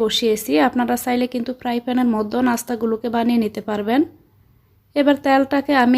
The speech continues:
এখানে হালকা তেল দিয়ে এগুলোকে একটু ঘুরিয়ে চারপাশে লাগিয়ে নিয়েছি। সুজির যে ব্যাটারটি তৈরি করেছি সেখান থেকে এক চামচের মতো আমি এখানে ব্যাটার দিয়ে দিয়েছি। এবার আমি এখানে আলুর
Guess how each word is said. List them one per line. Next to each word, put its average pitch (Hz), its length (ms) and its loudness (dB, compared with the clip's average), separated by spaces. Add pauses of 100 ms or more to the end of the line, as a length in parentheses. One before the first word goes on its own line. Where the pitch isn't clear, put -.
এখানে 240 300 -2 (140)
হালকা 247 300 0 (100)
তেল 254 180 0 (120)
দিয়ে 226 140 2 (100)
এগুলোকে 233 340 0 (100)
একটু 233 200 -6 (180)
ঘুরিয়ে 240 360 0 (240)
চারপাশে 247 520 -4
লাগিয়ে 240 340 2
নিয়েছি। 202 320 -2 (680)
সুজির 277 440 2
যে 294 160 4
ব্যাটারটি 277 340 -2 (100)
তৈরি 269 240 2
করেছি 233 300 -2 (120)
সেখান 254 320 -4
থেকে 262 140 -4 (160)
এক 247 140 -8
চামচের 254 460 -2
মতো 226 180 -4 (100)
আমি 240 160 2
এখানে 247 280 -2
ব্যাটার 240 260 -4 (100)
দিয়ে 240 220 4
দিয়েছি। 214 360 -2 (1080)
এবার 285 280 4 (120)
আমি 269 120 6 (100)
এখানে 254 340 0 (240)
আলুর 262 220 2